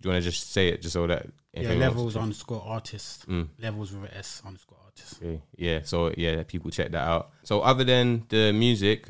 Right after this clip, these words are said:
Speaker 1: you sound like a very creative person. So you've been doing the drama,
Speaker 2: Mm.
Speaker 1: the art, the music. Would you say that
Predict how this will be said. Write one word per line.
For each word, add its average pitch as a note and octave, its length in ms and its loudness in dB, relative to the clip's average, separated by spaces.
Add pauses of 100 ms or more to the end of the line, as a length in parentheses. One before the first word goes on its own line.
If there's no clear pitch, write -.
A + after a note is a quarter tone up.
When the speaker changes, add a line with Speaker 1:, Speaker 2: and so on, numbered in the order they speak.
Speaker 1:
you F#2+ 80 -4
sound A2 240 4
like G2+ 180 2
a G2 60 0
very G2 260 4
creative F#2+ 640 0
person. F#2+ 460 2
So F#2 140 -2
you've F2+ 200 -2
been F#2 140 0
doing F#2+ 300 4
the F2+ 340 2 (320)
drama, F#2+ 800 4
Speaker 2:
Mm. A2 100 -16
Speaker 1:
the D2 160 -10
art, F#2 460 4 (160)
the D2+ 80 -10
music. F#2 480 0 (840)
Would G#2 160 -4
you A#2 80 -4
say A#2+ 220 6
that A2 360 2